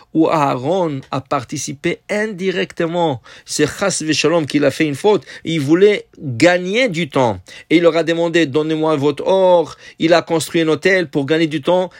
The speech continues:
mais le Satan était beaucoup plus fort. Il a poussé jusqu'à qu'il est arrivé à fabriquer ce veau en or qui est sorti de lui-même du feu. Et il commençait, le peuple a commencé à l'adorer et chanter et se prosterner devant, euh, devant lui.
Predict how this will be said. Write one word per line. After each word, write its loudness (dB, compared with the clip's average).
mais 0
le 0
Satan -4
était -6
beaucoup -6
plus -6
fort. -6
Il -4
a -4
poussé -4
jusqu'à -6
qu'il -8
est -6
arrivé -2
à 0
fabriquer -2
ce -4
veau 0
en 0
or 0
qui -2
est 0
sorti -6
de 0
lui-même -6
du -6
feu. 0
Et 2
il -2
commençait, 2
le 0
peuple -4
a -2
commencé -4
à 2
l'adorer -2
et -4
chanter -4
et 2
se 0
prosterner -2
devant, -2
euh, 0
devant -2
lui. -4